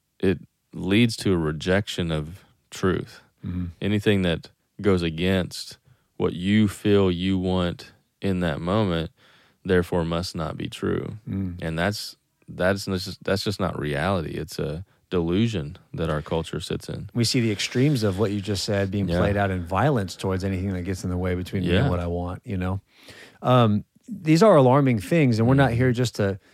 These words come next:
Speaker 2: just to contemplate how alarming they are. Let's get to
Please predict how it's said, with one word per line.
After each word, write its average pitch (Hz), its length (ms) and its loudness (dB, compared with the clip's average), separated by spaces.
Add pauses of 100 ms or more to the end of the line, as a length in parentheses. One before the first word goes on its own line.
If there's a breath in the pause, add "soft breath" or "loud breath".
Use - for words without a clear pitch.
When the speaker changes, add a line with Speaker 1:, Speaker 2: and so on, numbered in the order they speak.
(220 soft breath)
Speaker 2:
just 117 200 -2
to 95 240 -2 (300)
contemplate 117 540 2
how 107 160 4
alarming 127 320 4
they 101 140 2
are. 98 240 2
Let's 131 220 2
get - 260 0
to 120 320 2